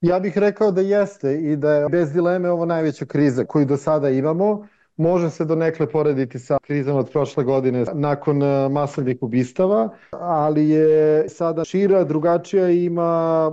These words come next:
novi studentski front, odnosno nema vezu samo sa političkim strankama. Tako da iz te perspektive ovo sigurno jeste najveća kriza sa kojom se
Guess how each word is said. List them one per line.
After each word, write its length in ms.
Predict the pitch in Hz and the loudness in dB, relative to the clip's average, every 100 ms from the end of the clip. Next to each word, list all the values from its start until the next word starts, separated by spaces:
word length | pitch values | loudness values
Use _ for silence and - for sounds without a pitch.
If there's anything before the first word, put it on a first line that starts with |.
| - | -4
novi 320 | 143 151 143 | -4 -2 -2
studentski 520 | - 156 147 - 135 | -2 0 0 -2 -6
front, 400 | 123 156 156 139 | -2 -2 -2 -2
odnosno 420 | 147 131 127 147 | -4 -4 -4 -2
nema 400 | 147 147 143 143 - | 2 2 0 -2 -4
vezu 300 | 139 147 135 | 0 0 0
samo 320 | 131 151 139 135 | -4 -2 -2 -4
sa 220 | - 143 | -4 -4
političkim 500 | 143 135 131 - 139 | -2 -2 -6 -6 -4
strankama. 440 | - 117 - 107 | -2 -4 -4 -8
Tako 260 | 101 123 143 | -4 -2 0
da 80 | 135 | 0
iz 120 | 131 | 2
te 120 | 165 156 | 0 0
perspektive 500 | 151 147 147 156 160 | -4 -8 -2 2 4
ovo 160 | 151 | 2
sigurno 360 | 147 165 156 151 | 0 -4 -2 0
jeste 260 | 151 151 | -2 -2
najveća 360 | 147 139 131 131 | -4 -2 -4 -6
kriza 320 | 131 135 127 | -2 0 0
sa 180 | 120 127 | -2 -4
kojom 220 | 143 135 | -2 -2
se 200 | 117 135 | -2 -6